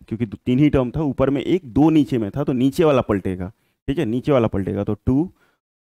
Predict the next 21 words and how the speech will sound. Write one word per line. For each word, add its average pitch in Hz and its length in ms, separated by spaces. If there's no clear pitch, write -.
स्क्वायर 139 300
के 151 120
कारण 143 280
पहले 143 200
तो 156 140
टू 147 200
का 156 140
स्क्वायर 147 260
कितना 143 220
हो 123 100
जाएगा, 127 280
फ़ोर, 113 400
ऊपर 120 280
फ़ोर 127 220
लिखोगे। 117 340
सर 127 180
फ़ोर 147 260
क्यों 165 180
लिखे, 156 280
दो 120 120
लिखते, 143 300